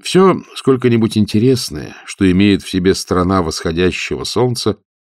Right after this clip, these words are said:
заимствовано было из Срединного царства, заимствовано и доведено до крайней степени,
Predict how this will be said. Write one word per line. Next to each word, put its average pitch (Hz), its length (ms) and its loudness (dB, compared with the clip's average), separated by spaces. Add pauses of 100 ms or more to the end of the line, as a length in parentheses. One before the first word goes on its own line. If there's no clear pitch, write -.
(140)
заимствовано 127 880 2
было 101 260 2
из 98 220 -4
Срединного 92 880 -2
царства, - 640 -10 (380)
заимствовано 120 880 2
и 113 280 -2
доведено 90 600 0
до 90 220 -2
крайней 92 560 0
степени, 92 600 -4